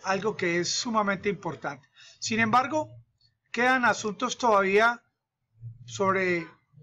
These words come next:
los cuales no hay pruebas. Este asunto de, sobre este, eh,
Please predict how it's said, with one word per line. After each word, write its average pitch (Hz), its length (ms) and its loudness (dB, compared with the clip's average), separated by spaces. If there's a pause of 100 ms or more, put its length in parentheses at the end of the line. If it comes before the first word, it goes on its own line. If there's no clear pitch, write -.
(180)
los 175 180 -4
cuales 190 340 2
no 220 80 -2
hay 220 100 2
pruebas. 202 720 0 (440)
Este 170 260 -2
asunto 208 500 2
de, 185 300 2
sobre 170 340 -2
este, 208 720 4 (920)
eh, 165 720 -4